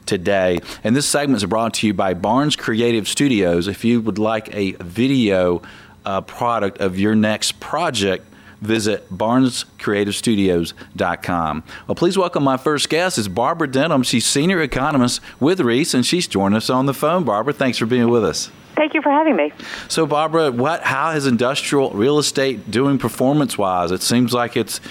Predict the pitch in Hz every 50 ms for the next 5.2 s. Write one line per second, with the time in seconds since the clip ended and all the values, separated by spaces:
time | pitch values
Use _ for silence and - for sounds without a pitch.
0 | - - 113 110 - 123 120 131 123 123 110 113 120 135 147 139 131 113 107 107
1 | 101 92 87 98 101 95 92 92 87 98 107 110 - - 123 120 127 - 143 120
2 | 104 - 135 123 110 98 104 113 127 123 - 95 92 80 78 78 - - - -
3 | - - - - - - - - - - - - 277 277 302 302 302 311 311 294
4 | 233 277 320 370 - - 392 - - 339 277 226 240 220 202 202 202 - - 202
5 | 196 185 185